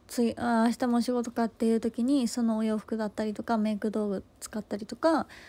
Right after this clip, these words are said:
美味しいものを朝食べたりとかして、気分を上げて出発する。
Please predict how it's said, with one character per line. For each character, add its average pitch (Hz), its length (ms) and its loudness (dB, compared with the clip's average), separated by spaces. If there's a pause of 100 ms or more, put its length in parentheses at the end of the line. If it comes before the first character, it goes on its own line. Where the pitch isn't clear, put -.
(140)
美 247 80 0
味 226 60 4
し 202 120 0
い 233 40 2
も 220 120 2
の 208 120 0
を - 60 -2
朝 208 200 -4
食 208 180 -2
べ 214 80 -4
た 208 120 -4
り 214 100 -6
と - 100 -16
か 220 120 -6
し - 100 -10
て、 311 360 2 (440)
気 - 160 -6
分 220 240 2
を 254 300 0
上 220 100 0
げ 196 100 0
て 220 200 -4
出 202 200 -8
発 - 220 -10
す - 120 -14
る。 - 60 -16